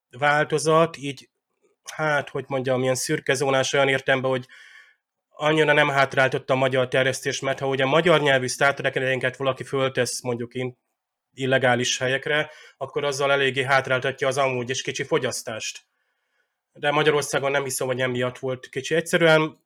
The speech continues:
valami miatt egy olyan korban voltak ezek a regények, ö, ö, népszerűek, jellemzően ugye a kilencvenes, kétezres évek, tehát a sorozatok és utána tipikusan ugye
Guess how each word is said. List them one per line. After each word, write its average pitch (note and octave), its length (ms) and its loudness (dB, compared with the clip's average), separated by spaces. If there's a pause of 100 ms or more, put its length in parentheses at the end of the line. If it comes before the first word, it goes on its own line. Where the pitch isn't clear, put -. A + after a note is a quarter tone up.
(520)
valami E3 420 6
miatt D3 520 2 (640)
egy C#3+ 180 -6
olyan E3+ 300 6
korban C#3 400 2
voltak C3 420 -2
ezek C3+ 240 -2
a C3+ 60 0
regények, B2+ 580 0
ö, B2 260 0 (760)
ö, B2 280 -4
népszerűek, D3 800 0
jellemzően C3+ 560 2
ugye C3 240 0
a B2 380 -2 (320)
kilencvenes, C#3 640 0
kétezres B2+ 600 -4
évek, B2 260 -4
tehát - 200 -8
a C#3+ 220 -8
sorozatok D#3 680 2 (100)
és C#3+ 260 0
utána B2+ 680 0 (500)
tipikusan D3 480 -2
ugye B2+ 540 2